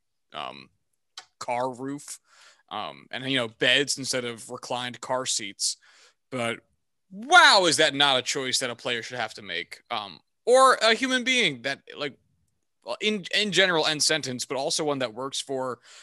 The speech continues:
um, a company that is affiliated with, with, you know, a multi-billion dollar organization like the Baltimore Orioles,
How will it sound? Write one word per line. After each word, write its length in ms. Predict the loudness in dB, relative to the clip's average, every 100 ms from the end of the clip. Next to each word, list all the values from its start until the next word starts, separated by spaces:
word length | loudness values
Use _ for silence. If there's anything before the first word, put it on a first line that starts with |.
| -20 _ -4
um, 420 | 0 2 0 -6 _ _ -4
a 120 | -4
company 360 | -2 -2 0
that 100 | -2
is 100 | -2
affiliated 480 | -6 -6 -4 -4 -6
with, 180 | -12 -12
with, 280 | -12 -12 -16 _
you 80 | -14
know, 220 | -14 -14 -8
a 80 | -2
multi-billion 600 | 0 2 2 0 -4 -4
dollar 200 | -8 -8
organization 640 | -14 -12 -10 -8 -10 -10
like 160 | -12 -14
the 80 | -12
Baltimore 340 | -14 -12 -14
Orioles, 480 | -12 -12 -10 -12